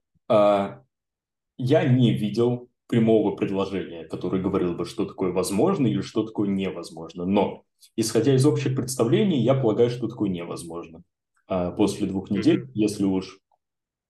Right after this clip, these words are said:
Speaker 1: а, они начали делить общие структуры, я сомневаюсь, что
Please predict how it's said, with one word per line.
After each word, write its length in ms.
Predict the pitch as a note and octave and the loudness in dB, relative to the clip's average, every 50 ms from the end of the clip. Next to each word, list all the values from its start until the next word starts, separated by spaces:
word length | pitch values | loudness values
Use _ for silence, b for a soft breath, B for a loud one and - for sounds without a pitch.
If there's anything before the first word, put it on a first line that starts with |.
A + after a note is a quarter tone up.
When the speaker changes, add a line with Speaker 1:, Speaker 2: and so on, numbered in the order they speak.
| _ _ _ _ _ | _ _ _ _ _
Speaker 1:
а, 360 | - F#2 F2+ F2+ F2+ F2+ F2 - | 0 2 2 4 4 2 2 2
они 400 | G#2+ G2+ G2+ G2+ G2 G2 F#2 - A2 | 0 0 2 2 2 0 0 0 2
начали 400 | G#2+ G2 F#2 - - F#2 F2+ F2 | 2 2 2 0 -4 -6 -6 -6
делить 340 | F2+ F#2 F2+ F2+ F2 - | -4 -4 -6 -6 -6 -6
общие 280 | F#2+ - - - F#2 F#2 | -6 -8 -6 -6 -8 -8
структуры, 680 | - - - - - - F3+ F3+ C#3+ B2 G#2 F#2 - | -6 -6 -6 -6 -2 0 2 2 2 2 0 -2 -2
я 160 | - G#2+ A2 | 0 0 0
сомневаюсь, 680 | G#2+ - G#2 G2+ F#2+ F#2 F2+ G2 G2+ G#2 F#2+ F2 - - | 0 0 -2 -2 0 2 2 4 4 4 2 0 -2 -6
что 560 | - - - - F#2 F#2 F#2 F#2 F#2 - - | -12 -14 -10 -6 -4 -2 -2 -2 -4 -6 -12